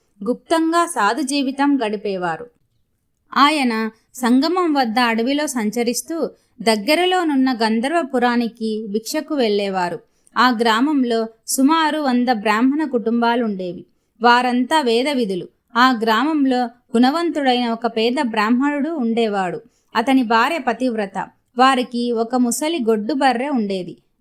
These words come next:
గ్రామంలోని రైతులు దానిని మట్టి, ఇసుక మొదలైనవి మోయించుకోవడానికై అద్దెకు తీసుకెళ్తుండేవారు.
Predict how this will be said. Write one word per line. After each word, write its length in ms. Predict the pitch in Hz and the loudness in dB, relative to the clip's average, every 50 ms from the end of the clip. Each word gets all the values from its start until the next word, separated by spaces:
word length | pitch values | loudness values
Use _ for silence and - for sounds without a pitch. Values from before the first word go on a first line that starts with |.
| - 190 | -2 0
గ్రామంలోని 720 | 226 247 233 233 269 320 359 359 339 294 262 262 254 254 233 | 2 4 4 4 2 0 0 0 0 0 2 2 2 0 0
రైతులు 540 | 208 208 208 226 226 269 240 226 214 214 214 | 0 -2 -2 -2 -2 -2 -2 0 0 -2 0
దానిని 440 | 202 226 233 240 240 247 233 233 | 0 0 0 2 0 0 0 0
మట్టి, 600 | 226 226 220 220 220 - - 262 254 254 262 247 | 0 0 0 -2 -2 -2 -2 0 0 0 0 -2
ఇసుక 320 | 240 226 - 269 262 - 262 254 254 | -2 -4 -4 -4 -4 0 0 0 0
మొదలైనవి 840 | 226 226 226 220 226 233 233 220 214 214 208 202 262 330 302 220 - _ _ - 220 | 0 0 0 0 0 0 0 0 0 -2 -4 -4 -6 -6 -6 -8 -10 _ _ -6 -2
మోయించుకోవడానికై 1300 | 220 240 277 320 339 339 302 - 302 - 254 240 233 226 226 220 220 220 214 214 269 285 320 285 - _ _ _ - | 0 0 2 2 0 -2 -2 -4 -4 -2 0 0 2 2 0 0 -2 -2 -4 -4 -6 -6 -6 -6 -10 _ _ _ -4
అద్దెకు 480 | 202 208 208 226 330 339 349 349 311 | -4 -4 -2 -2 -4 -4 -4 -4 -4
తీసుకెళ్తుండేవారు. 1160 | 320 - 254 254 247 - 269 285 269 254 254 220 254 247 233 220 208 196 180 175 165 156 185 | -4 -2 -2 -2 -2 -2 -4 -2 -2 -2 -2 0 -2 -2 -2 -2 -2 -2 -4 -4 -6 -6 -8